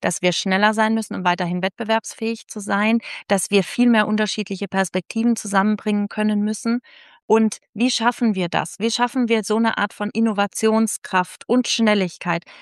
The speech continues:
Das sind ja durch und durch Themen, die was mit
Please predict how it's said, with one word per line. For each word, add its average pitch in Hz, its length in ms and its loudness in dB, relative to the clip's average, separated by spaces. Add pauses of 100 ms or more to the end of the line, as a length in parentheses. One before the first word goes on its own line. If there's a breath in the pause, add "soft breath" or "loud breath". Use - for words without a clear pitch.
Das - 200 -2
sind 262 280 4
ja 214 220 6 (260 loud breath)
durch 311 340 4
und 233 260 2
durch 247 480 2 (200)
Themen, 254 520 2
die 226 160 -4
was 214 260 0
mit 226 280 -2